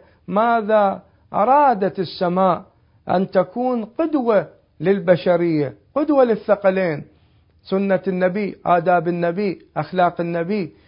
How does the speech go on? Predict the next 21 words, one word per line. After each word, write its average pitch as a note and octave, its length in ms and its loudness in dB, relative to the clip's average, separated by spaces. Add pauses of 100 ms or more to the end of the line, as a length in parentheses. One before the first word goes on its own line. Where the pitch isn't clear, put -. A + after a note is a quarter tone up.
(160)
فلو F#3+ 320 4
لم F#3+ 200 2
تتغير F#3 640 2
الأخلاق G3 680 2 (240)
ولا E3+ 240 2
تتغير، G#3+ 720 0 (320)
فلماذا E3+ 520 -2
هذه D#3+ 440 -2
السنة F3 400 -6
ولماذا D#3+ 500 -2
هذه E3 260 -2
الأخلاق E3+ 580 0 (420)
التي G#3+ 680 -2 (380)
حث - 540 -4
القرآن A3 840 -2 (280)
على F#3 300 -2
أن F3+ 100 -4
نكون F#3+ 260 -4
ماذا؟ G#3 540 2 (440)
آه، E3 580 2
ممن B3 640 -2